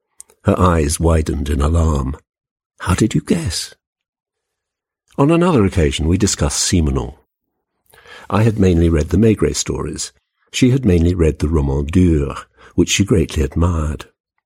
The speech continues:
I asked her to recommend one. She was, as in everything, quite firm. "Chez Cruel," she said. This conversation must have taken place before nineteen ninety-nine,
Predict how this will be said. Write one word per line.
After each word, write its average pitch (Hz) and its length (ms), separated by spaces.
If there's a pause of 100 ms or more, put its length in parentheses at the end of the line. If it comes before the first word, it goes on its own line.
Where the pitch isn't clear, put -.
(200)
I 80 120
asked - 260
her 80 80
to 87 100
recommend 95 480
one. 71 300 (800)
She - 160
was, 101 400 (260)
as 78 200
in 71 100
everything, 76 580
quite - 260
firm. 69 520 (720)
"Chez 147 260
Cruel," 78 640
she - 200
said. 82 320 (1300)
This 156 120
conversation 127 600
must 101 160
have 90 80
taken 90 280
place 87 240
before 87 360
nineteen 76 360
ninety-nine, 73 720